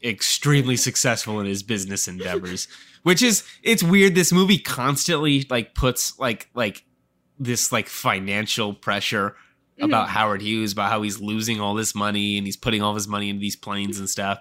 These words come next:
Speaker 1: But, like, no, like, throughout this entire time, like, he, he became the first American billionaire, which is essentially, like, he was the first billionaire who didn't do it through, like,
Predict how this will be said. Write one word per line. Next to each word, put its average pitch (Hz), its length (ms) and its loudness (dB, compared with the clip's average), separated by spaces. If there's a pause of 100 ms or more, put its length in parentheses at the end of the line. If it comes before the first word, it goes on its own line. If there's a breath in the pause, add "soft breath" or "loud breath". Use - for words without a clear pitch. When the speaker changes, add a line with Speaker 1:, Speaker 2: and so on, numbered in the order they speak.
(220 loud breath)
Speaker 1:
But, 120 80 -2
like, 117 180 0 (200 loud breath)
no, 147 220 4
like, 110 160 0
throughout 151 360 2
this 139 120 0
entire 123 280 0
time, 104 280 -2
like, 95 120 -4
he, 113 360 -2
he 110 160 -6
became 101 540 -6 (140)
the 101 100 -2
first - 420 -4 (320)
American 98 720 -4
billionaire, 69 500 -12 (220 soft breath)
which 165 120 -2
is 202 100 2
essentially, 190 380 2
like, 131 360 0
he 139 100 0
was 123 140 2
the 123 80 0
first 113 440 -2
billionaire 110 520 0
who 104 160 -4
didn't 101 280 -4
do 98 140 -4
it 95 140 -8
through, 95 160 -6
like, 92 340 -6